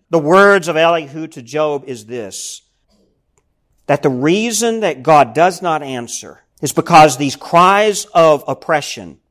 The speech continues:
these cries of sorrow, does not say, "Where is my God, my maker, who gives songs in the night, who teaches us more than the beasts of the earth and makes us wiser than the birds of the heaven"? I would say this, that in this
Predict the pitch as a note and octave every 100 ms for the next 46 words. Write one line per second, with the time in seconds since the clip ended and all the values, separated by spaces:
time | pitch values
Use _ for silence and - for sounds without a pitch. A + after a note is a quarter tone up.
0 | _ C#3 - - E3+ F#3 F#3+ G3+ - F3+
1 | C#3+ - D#3+ D3+ C#3 A#2 G2 D2+ _ -
2 | F3+ - F#3+ E3+ F3 - G3 F3+ B2+ G2+
3 | - _ _ _ F3+ F#3+ F3+ D3+ D#3 D3
4 | B2+ D#3 D3 A#2 G#2 F#2 _ _ _ _
5 | - B2 B2 A#2+ C3+ - A2 F#2 _ _
6 | _ _ - C#3+ B2 A#2 - C#3+ C3 C3
7 | A#2+ A2+ G2+ G2+ G2 G2 - - _ _
8 | _ _ _ _ _ _ _ C3+ - G3
9 | E3+ C#3+ D3 C#3 - C#3 C#3+ C#3+ B2+ A2+
10 | B2 C#3 - A2+ A2 A2 A2 F#2 - _
11 | _ _ _ _ - A2+ B2+ - A#2 A2+
12 | C3+ C3+ B2+ A#2 A2 G2+ G2+ A2+ A2+ G2+
13 | E2+ F2 F2+ F2 G#2 _ _ _ _ _
14 | _ - D3 E3 - F3 D#3 E3 D3 -
15 | D3 C#3+ C#3+ C#3 C3+ B2+ -